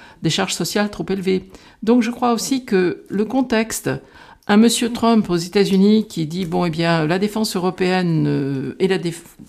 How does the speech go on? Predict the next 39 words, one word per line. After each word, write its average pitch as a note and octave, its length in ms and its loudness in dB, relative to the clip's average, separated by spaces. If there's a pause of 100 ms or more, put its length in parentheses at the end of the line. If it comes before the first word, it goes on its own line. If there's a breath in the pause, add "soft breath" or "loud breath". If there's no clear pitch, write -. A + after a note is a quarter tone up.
(160)
dans F3+ 120 0
le F3+ 80 -2
cadre F3 300 -2
de C#3+ 80 0
l'otan, D3+ 400 0 (320 loud breath)
vous F#3+ 60 -8
savez, A3 480 2
euh, F3 60 2
les D#3+ 180 -2
États-Unis F3 420 -2
en E3 120 2
ont D#3 100 0
assez - 200 -2
de - 60 -14
payer G#3+ 640 0
et, G3 240 2
euh, E3 100 2
il D3+ 80 -2
faudrait D#3+ 200 -8
peut-être A3+ 220 -2
que - 80 -6
vous D3+ 280 -4
songiez, F3 600 0
vous, A#3 400 2
à, D3 100 -2 (120)
à - 40 -4
vous D#3+ 180 0
défendre A3 420 2
vous-même. » F#3+ 420 2 (260 loud breath)
Enfin, A3+ 140 0
je A#3+ 100 0
crois A3+ 280 -2
que E3 320 -2 (340 loud breath)
le F#3+ 120 6
durcissement B3 760 2
américain F3+ 540 -2
vis-à-vis D3+ 460 -2
de D3 160 -4
l'O-, C#3+ 160 0